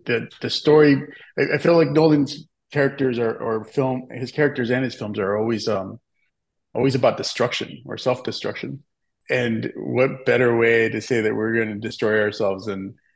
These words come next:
you know, telling a story about the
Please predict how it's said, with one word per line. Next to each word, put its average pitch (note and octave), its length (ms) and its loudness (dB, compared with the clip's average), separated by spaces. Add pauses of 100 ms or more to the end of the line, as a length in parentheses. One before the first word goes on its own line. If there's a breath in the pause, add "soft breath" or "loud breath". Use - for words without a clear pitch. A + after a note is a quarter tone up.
(720)
you C3 100 -4
know, G#2 220 -4 (600)
telling A#2 240 2
a G#2 40 0
story A2+ 280 4
about G#2+ 280 0
the G2+ 160 -6